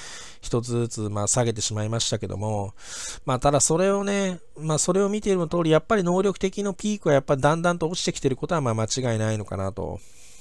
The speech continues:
いうことですよね。まあ、能力的に、まあ、ピークが若干落ちてきてるし、やっぱりベストは京都のマイルなんですよね。やっぱりこのまま成績をずっと見てる感じだとね。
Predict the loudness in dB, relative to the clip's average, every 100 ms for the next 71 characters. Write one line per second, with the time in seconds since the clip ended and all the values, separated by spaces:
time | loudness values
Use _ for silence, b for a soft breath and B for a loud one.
0 | B -4 -2 -2 -2 -2 0 0 0 -2
1 | -4 -4 -2 -2 -2 B B B B B
2 | B B B -18 -18 -18 -18 -18 -18 -18
3 | -18 -18 -18 -18 -18 -18 -18 -18 -14 -2
4 | 0 4 4 4 2 -2 0 0 0 0
5 | 0 2 0 -2 -2 2 0 4 2 2
6 | 0 0 0 0 -2 0 2 4 2 0
7 | -2 -2 0 2 2 2 4 2 4 4
8 | 4 4 4 2 -8 -2 4 4 4 2
9 | 4 4 2 0 -2 -4 -4 -4 -4 -2
10 | -2 0 -2 0 -2 -2 -2 0 0 -2
11 | -2 -2 -2 -4 -4 -4 -2 -4 -4 -4
12 | -4 -4 -4 -4 -6 -4 -4 -4